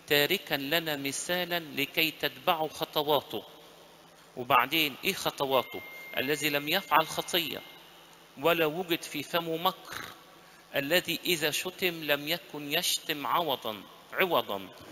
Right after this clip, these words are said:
وإذا تألم لم يكن يهدد، بل كان يسلم لمن يقضي بعدل".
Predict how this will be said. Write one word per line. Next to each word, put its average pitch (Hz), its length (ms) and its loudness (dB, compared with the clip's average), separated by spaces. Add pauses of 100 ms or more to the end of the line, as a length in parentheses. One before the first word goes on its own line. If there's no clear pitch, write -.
(180)
وإذا 143 340 -2
تألم 170 720 0
لم 139 240 0
يكن 151 300 -4
يهدد، 135 560 -2 (380)
بل 123 160 2 (120)
كان 170 200 0
يسلم 165 800 -2
لمن 151 360 0
يقضي 147 280 -4
بعدل". 151 340 2